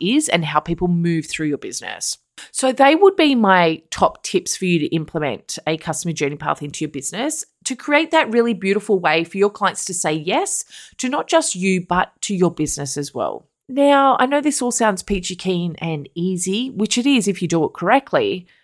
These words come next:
but I also want to briefly touch on the mistakes that people make, because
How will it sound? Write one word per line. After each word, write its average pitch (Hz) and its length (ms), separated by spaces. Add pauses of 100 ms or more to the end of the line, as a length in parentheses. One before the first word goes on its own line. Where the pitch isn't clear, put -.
(100)
but 226 100
I 262 140
also 285 240
want 330 160
to - 260
briefly 226 500
touch - 280
on 175 80
the 170 80
mistakes - 480
that 165 100
people 165 240
make, 165 380
because 190 340